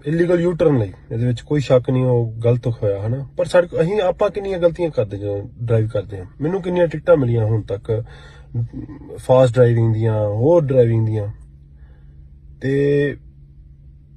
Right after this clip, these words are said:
ਗਲਤੀ ਦਾ ਮਤਲਬ ਇਹ ਤੇ ਨਹੀਂ ਨਾ ਯਾਰ, ਤੁਸੀਂ ਕਿਸੇ ਨੂੰ ਇੰਨੀ ਹੇਟ ਤੁਸੀਂ ਉਹਦੇ,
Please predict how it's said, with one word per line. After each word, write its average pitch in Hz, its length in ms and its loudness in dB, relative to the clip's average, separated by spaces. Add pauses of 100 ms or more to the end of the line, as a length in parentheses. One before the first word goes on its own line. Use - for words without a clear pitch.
(300)
ਗਲਤੀ 175 400 -2
ਦਾ 202 240 6
ਮਤਲਬ 180 400 -4
ਇਹ 190 180 0
ਤੇ 170 100 -2
ਨਹੀਂ 156 120 2
ਨਾ 175 100 4
ਯਾਰ, 165 180 6
ਤੁਸੀਂ 151 320 -4
ਕਿਸੇ 143 340 0
ਨੂੰ 147 420 0 (1700)
ਇੰਨੀ 151 340 0
ਹੇਟ 127 280 0
ਤੁਸੀਂ 131 320 -6
ਉਹਦੇ, 127 280 -2